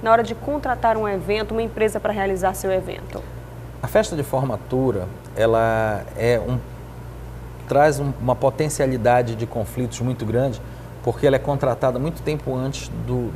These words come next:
Speaker 2: do seu acontecimento. Então, é importante a empresa que contratou ter garantias de que vai receber o dinheiro dela e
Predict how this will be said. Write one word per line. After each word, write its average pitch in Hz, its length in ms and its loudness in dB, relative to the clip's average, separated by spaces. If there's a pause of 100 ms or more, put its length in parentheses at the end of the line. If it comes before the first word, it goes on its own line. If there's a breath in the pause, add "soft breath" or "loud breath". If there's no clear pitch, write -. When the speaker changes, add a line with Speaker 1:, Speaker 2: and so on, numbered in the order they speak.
Speaker 2:
do 110 140 -4
seu 123 420 2
acontecimento. 120 1040 -4 (680 loud breath)
Então, 165 380 4
é 160 40 0
importante 147 840 0 (320)
a 127 80 2
empresa 147 560 6 (540)
que 113 100 -6
contratou 120 600 2 (420)
ter 147 80 8
garantias 143 580 4
de 117 80 -2
que 120 100 -4
vai 120 160 4
receber 117 380 0
o 110 60 2
dinheiro 110 280 0
dela 156 280 2 (800 loud breath)
e 175 200 2